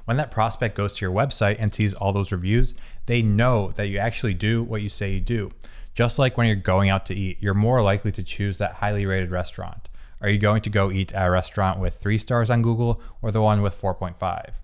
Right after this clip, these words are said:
Obviously, we choose the four point five restaurant every time here. The same exact thing applies to your business.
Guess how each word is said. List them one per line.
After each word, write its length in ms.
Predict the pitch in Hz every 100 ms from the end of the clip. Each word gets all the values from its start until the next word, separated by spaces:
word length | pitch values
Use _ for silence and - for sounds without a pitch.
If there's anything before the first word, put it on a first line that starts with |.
| - - - -
Obviously, 480 | 101 104 107 - 113
we 120 | 101
choose 220 | - 101
the 120 | 92
four 260 | 87 - 95
point 240 | 101 92
five 200 | 98 92
restaurant 440 | 90 87 - 98 -
every 240 | 110 104
time 240 | 98 85 87
here. 220 | 90 - - - - -
The 60 |
same 200 | - 131
exact 320 | 151 151 135 -
thing 260 | 123 110
applies 420 | 92 - 104 101 -
to 120 | 127
your 140 | 120
business. 640 | 92 117 - 92 - -